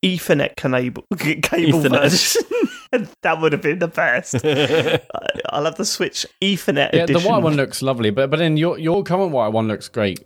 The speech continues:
Speaker 2: Thank
Speaker 3: Sean,
Speaker 2: you.
Speaker 3: 'cause you changed
Speaker 2: Yes.
Speaker 3: the case.
Speaker 2: Yeah, I mean, you know, i-, if, if you want to experience the joy of having a, a, you know, white Joy-Cons, but without the migraine of chase-, uh, <laughs> changing the, uh, casing on them yourself, um, yeah,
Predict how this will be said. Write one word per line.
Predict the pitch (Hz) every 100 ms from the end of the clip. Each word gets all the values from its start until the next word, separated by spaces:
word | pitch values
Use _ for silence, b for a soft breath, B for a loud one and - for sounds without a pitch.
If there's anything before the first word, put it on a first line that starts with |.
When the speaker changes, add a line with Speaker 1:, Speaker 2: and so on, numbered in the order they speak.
| -
Speaker 2:
Thank | 113
Speaker 3:
Sean, | 107
Speaker 2:
you. | 95
Speaker 3:
'cause |
you | 110 110
changed | 107 107
Speaker 2:
Yes. |
Speaker 3:
the | 104 147
case. | 120 - - B
Speaker 2:
Yeah, | 175 190 147
I |
mean, | 170 160
you | 156
know, | 160
i-, | 151 - 151 -
if, | -
if | - - -
you |
want | 156 143
to |
experience | - - 143 120
the | 120
joy | 139 135
of | 127
having | 131 127
a, | 127 117 -
a, | 127 117 _ - -
you |
know, | 120 113
white | 127 131
Joy-Cons, | 107 123 120 123 120 113
but | 107
without | 117 120
the | 120
migraine | 123 120 113 117 113
of | 110 - -
chase-, | - 131 120
uh, | - 135
<laughs> |
changing | 175 139 131 135
the, | 147 139
uh, | 143
casing | 139 135 139 131
on | 135
them | 131
yourself, | 120 139 151 - _ B B B B
um, | - 120 117 117 -
yeah, | 131 131